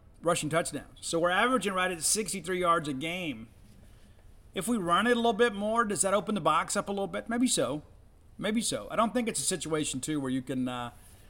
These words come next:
you know, fault Mike Leach for not running the football more. Probably could run it a little more just based on what the defense gives us. But, uh, you know, we're not a team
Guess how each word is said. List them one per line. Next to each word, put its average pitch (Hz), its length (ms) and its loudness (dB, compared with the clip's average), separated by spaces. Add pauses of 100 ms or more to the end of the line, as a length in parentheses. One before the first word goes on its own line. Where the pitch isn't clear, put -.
(680)
you 143 80 -6
know, 143 60 -2
fault 175 380 2
Mike 139 240 -4
Leach 147 480 -2 (500)
for 156 100 -2
not 156 160 0
running 151 240 0
the 123 60 -6
football 123 340 -2
more. 127 380 -4 (460)
Probably 160 360 -2
could 135 160 -6
run 147 160 0
it 135 120 -2
a 127 40 -4
little 156 200 -2
more 135 320 2 (480)
just 139 200 -2
based 156 300 2
on 151 140 4
what 147 160 0
the 131 60 -6
defense 143 460 -4
gives 151 300 0
us. - 160 -10
But, - 320 -12
uh, 120 220 -6
you 143 80 -8
know, 139 60 -4
we're 147 160 0
not 151 300 0
a 151 60 -4
team 139 540 -2